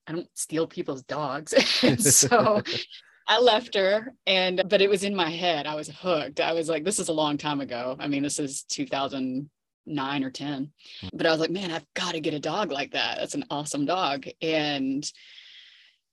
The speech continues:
Speaker 1: about a year passed, and I was in that neighborhood working again, and I was underneath a horse trimming hooves, and all of a sudden this, this dog starts, like, licking my face, and I start l-,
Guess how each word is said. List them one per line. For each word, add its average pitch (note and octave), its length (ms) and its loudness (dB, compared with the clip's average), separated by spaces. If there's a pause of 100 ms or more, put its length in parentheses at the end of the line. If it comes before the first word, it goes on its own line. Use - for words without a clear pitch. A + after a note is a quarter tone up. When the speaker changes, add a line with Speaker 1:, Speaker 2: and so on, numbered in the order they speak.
(140)
Speaker 1:
about F#3+ 260 4
a D4+ 80 8
year F3+ 320 4
passed, C#3+ 720 -4
and E3 120 2
I D#3+ 80 0
was D3 120 -2
in F3+ 220 -2
that E3 140 0
neighborhood D#3+ 400 -2
working D3+ 400 -2
again, C3+ 680 -4
and D#3+ 140 2
I D3 80 0
was C#3 140 -2
underneath E3 580 2
a D3+ 60 -4
horse D3 380 2
trimming D3 340 -4
hooves, C#3+ 500 -4
and D#3 140 0
all D3 160 2
of D#3 60 0
a D#3 40 0
sudden C#3+ 320 0
this, C#3 400 -6
this B2+ 220 -8
dog D3+ 340 0
starts, C#3+ 300 -4
like, C3+ 120 -4
licking D3+ 360 0
my C#3+ 160 0
face, D#3 420 0
and D3 80 0
I C#3+ 60 -2
start D3+ 360 -2
l-, D3+ 160 -10